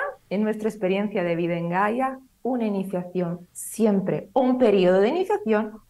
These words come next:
un viaje iniciático. Son puertas las iniciaciones, puertas en las que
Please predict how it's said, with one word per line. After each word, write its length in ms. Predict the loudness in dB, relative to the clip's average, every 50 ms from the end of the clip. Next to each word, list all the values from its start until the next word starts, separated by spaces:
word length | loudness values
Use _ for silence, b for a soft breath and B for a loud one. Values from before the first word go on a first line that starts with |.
| _ -14
un 200 | -12 -10 -8 -6
viaje 380 | -4 0 0 0 0 0 0
iniciático. 920 | 2 2 2 2 2 0 0 0 0 -4 -6 -4 -4 -4 -4 -4 -12 -18 _ _ b b b b b b b b b
Son 360 | -4 0 2 4 4 4 4
puertas 500 | 4 4 4 4 4 2 2 2 4 4
las 260 | 4 4 4 2 0
iniciaciones, 1000 | 0 0 0 0 -2 -4 -8 -8 -8 -6 -6 -4 -4 -4 -4 -6 -8 -8 -10 -14 _ _ _ _ _ _ _ _
puertas 480 | 2 2 2 2 2 2 2 2 4 2
en 160 | 2 4 6
las 220 | 4 4 2 0
que 440 | 0 2 4 4 4 4 2 0 -6